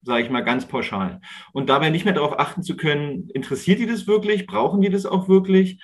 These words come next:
und bildet es sie ganzheitlich, ihren Körper, ihr Herz, ja, ihre Seele, ihre Sinne. Das ist also eine sehr vereinsamte oder ver-,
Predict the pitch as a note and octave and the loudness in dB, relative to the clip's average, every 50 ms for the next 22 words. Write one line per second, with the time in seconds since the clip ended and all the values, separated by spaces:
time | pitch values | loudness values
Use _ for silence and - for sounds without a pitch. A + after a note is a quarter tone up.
0 | - - _ D#3 E3 F3+ F#3+ F#3+ - E3 D#3 E3 F3+ F#3 F3+ E3+ - - E3 D#3+ | -20 -8 _ 4 6 6 6 6 4 4 4 4 4 2 0 -2 -8 -8 -8 -8
1 | D#3 D#3+ - - - C#3 E3+ F#3 F#3 - A#2+ G#2+ G2 F#2+ A2+ G2 - A#2 A#2+ A#2 | -8 -6 -2 -2 2 2 4 2 2 2 -2 -2 -2 -4 -6 -6 -4 -2 -2 -2
2 | A2+ - - D#3 D3+ D3 - C#3+ C#3 C3+ C3+ - - A#2 G#2 G2+ B2+ C3+ C#3 C#3 | -2 -2 -2 0 0 0 0 0 -2 -2 -2 -2 -4 -4 -4 -2 0 2 2 2
3 | C#3+ D3 - - - - - - _ - A#2+ B2 G2+ B2+ A#2+ B2 A2+ F#2+ G2+ B2+ | 2 0 -4 -12 -20 -20 -20 -20 _ -8 -6 -2 -2 0 0 -2 -2 2 4 4
4 | C#3 D3+ D3 C#3 C3+ C3+ C3+ C3 B2 B2 A#2 A#2+ G#2+ A#2 C#3+ D3+ D#3+ D#3 D3 C#3+ | 4 4 4 2 2 2 2 0 -2 -2 -4 -4 -2 -2 0 2 2 2 2 0
5 | C#3 C#3+ C#3+ C#3+ C#3+ - _ _ _ _ - - - C#3+ C#3+ D#3+ D3+ C#3 A#2+ C3+ | 0 -2 -4 -6 -8 -14 _ _ _ _ -8 -2 -2 0 2 2 0 0 0 2
6 | D#3+ F3 F3 - D#3 - B2 C3+ D#3 F3+ F3+ D3+ D3+ C#3+ C#3+ C#3+ C#3 D#3 C#3 A#2+ | 2 2 2 2 0 2 2 4 6 6 6 6 4 0 -2 -2 -2 0 0 0
7 | A#2+ C3+ C3 - C3 C3 B2+ B2+ | 0 -2 -2 0 0 -2 -2 -2